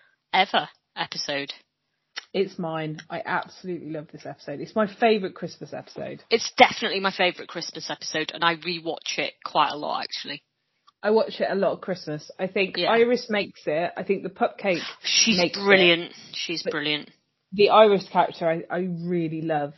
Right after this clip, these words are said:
Speaker 2: I think she makes this episode.
Speaker 1: Such a good actress. Such a
Speaker 2: Mm-hmm.
Speaker 1: good actress.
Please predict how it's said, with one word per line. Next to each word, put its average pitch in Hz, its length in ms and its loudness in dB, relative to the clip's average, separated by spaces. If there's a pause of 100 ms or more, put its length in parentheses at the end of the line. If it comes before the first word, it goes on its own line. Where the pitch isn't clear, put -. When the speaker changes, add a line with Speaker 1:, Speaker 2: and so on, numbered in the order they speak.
(100)
Speaker 2:
I 165 100 -10
think 165 200 -8
she 175 160 -8
makes 170 380 -6
this 156 300 -6
episode. 139 540 -12 (580)
Speaker 1:
Such - 520 0
a 175 40 -8
good 160 120 -4
actress. - 680 -4 (100)
Such 180 160 -4
a 175 40 -2
Speaker 2:
Mm-hmm. 170 180 -4
Speaker 1:
good 160 120 -2
actress. - 580 -4